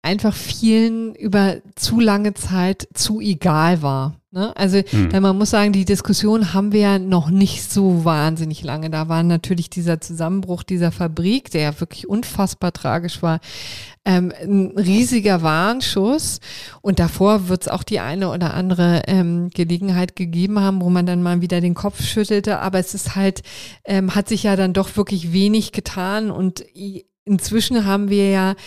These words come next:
Speaker 1: so eine Bewegung tatsächlich, dass sich, dass Firmen das auch, das meine ich durchaus auch positiv als Marketinginstrument auch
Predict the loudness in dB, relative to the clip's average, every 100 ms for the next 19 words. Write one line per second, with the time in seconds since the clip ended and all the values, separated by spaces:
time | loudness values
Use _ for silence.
0 | -20 -20 _ -2 2 4 4 2 2 0
1 | 0 -2 -2 -4 -6 -6 -6 -4 -4 -6
2 | -10 -14 -4 -2 -2 -2 2 2 2 0
3 | -2 -2 -2 0 0 -2 -10 -18 -6 -2
4 | 2 2 0 0 0 0 -2 -2 -4 -8
5 | -10 -6 0 0 -2 -8 -8 -6 -6 -4
6 | 0 0 0 -2 0 -2 -2 -4 -4 -6
7 | -4 0 2 2 2 -2 -8 _ _ -4
8 | 0 0 -4